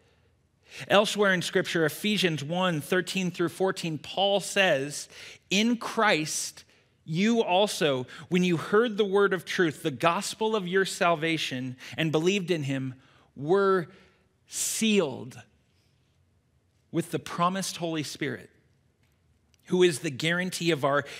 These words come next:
inheritance until we acquire possession of it to the praise of his glory." To the sealed,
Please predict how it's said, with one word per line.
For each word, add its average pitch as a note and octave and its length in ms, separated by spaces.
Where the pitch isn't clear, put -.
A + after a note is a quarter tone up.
inheritance D3+ 760
until D3 480
we E3 200
acquire D#3 460
possession D3 680
of C3 140
it - 300
to E3 140
the D3+ 100
praise D#3+ 440
of D3+ 100
his C3+ 180
glory." B2+ 540
To F#3+ 140
the E3 160
sealed, C3+ 840